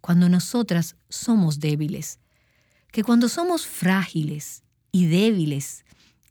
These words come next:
y limitadas, Dios posee toda la fortaleza que necesitamos. Él nos da consuelo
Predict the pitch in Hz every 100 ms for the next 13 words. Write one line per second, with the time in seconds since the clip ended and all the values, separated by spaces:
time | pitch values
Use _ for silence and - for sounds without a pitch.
0 | _ - 202 202 190 165 220 262 185 151
1 | - - _ _ _ _ _ _ _ -
2 | 180 254 262 - 247 - 180 160 143 _
3 | _ 233 254 240 233 226 - 190 185 175
4 | 156 143 143 156 147 143 151 147 139 143
5 | 135 143 - - _ _ _ _ _ _
6 | _ _ - 269 311 277 180 240 247 208
7 | - 196 202 214 208